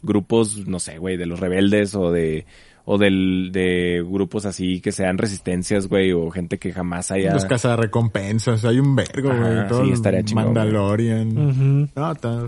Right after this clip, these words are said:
Speaker 2: es, es muy rico, güey, todo el pinche universo de Star Wars para, para hacer, para que hagan lo que quieran.
Speaker 1: Sí, pero
Speaker 3: Sí,
Speaker 1: como siempre
Speaker 3: güey.
Speaker 1: se enfocan en lo, en los
Speaker 3: En la fuerza.
Speaker 1: lightsabers y los
Speaker 3: Lightsabers,
Speaker 1: Jedis y los
Speaker 3: Jedis
Speaker 1: Sith.
Speaker 3: y la chingada.
Speaker 1: Ah.
Speaker 2: Estos güey yo creo que no se van a enfocar tanto porque,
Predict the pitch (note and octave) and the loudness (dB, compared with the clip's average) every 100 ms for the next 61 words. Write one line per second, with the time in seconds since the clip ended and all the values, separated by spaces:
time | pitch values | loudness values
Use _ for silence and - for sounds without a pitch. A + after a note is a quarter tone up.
0 | A2 - - A#2 B2 D3 D3+ F#3 G#3 A2+ | -8 -12 -6 -2 0 2 4 4 4 2
1 | A#2+ - C3 A2+ G#2+ B2 C3+ C#3+ C#3 D#3+ | -2 0 2 2 2 0 0 -2 0 0
2 | A#2+ A#2+ D3 - A#2+ A#2 A#2+ C#3 B2+ - | 0 0 -2 0 -2 -2 -2 -4 -6 -8
3 | - G#2 G#2+ G#2+ A#2 A2+ - G#2+ G#2+ A#2 | -4 -2 -2 -2 -4 -6 -10 -6 -4 -2
4 | B2 A2 G2 - - - _ _ _ - | -4 -6 -10 -12 -14 -20 _ _ _ -20
5 | - - - F3 C#3 B2+ D3+ E3 E3 D3+ | -20 -12 2 4 6 8 8 8 6 6
6 | C3+ G#2 G#2 D3+ B2 F#2+ F2+ D#2 _ - | 4 2 2 2 2 2 0 -4 _ -10
7 | F2+ F#2 F2+ F2+ F2+ F#2 - C#3+ B2+ D#3 | -6 -4 -4 -4 -6 -6 2 4 6 4
8 | C#3+ - A2 G2+ G#2 F#2 F2 C3+ C3+ - | 4 6 4 4 2 0 2 4 2 4
9 | C#3 C#3 C3+ C3 B2 C3 C3+ D3 C3 C3 | 4 6 6 6 8 6 6 4 2 2
10 | A#2+ C3+ - - - B2+ C#3 C3 D#3+ G3 | 2 2 0 -14 -4 0 2 2 2 4
11 | G#3+ G#3 A3 G#3 A3+ G#3 G3 G#3 G3+ G#3 | 4 4 2 2 2 2 2 4 4 2
12 | C#3+ D3 D#3 F#3 F3+ F#3 F#3+ D#3 C3 B2 | 2 2 2 2 2 0 2 0 0 0
13 | A#2 G#2+ | 2 0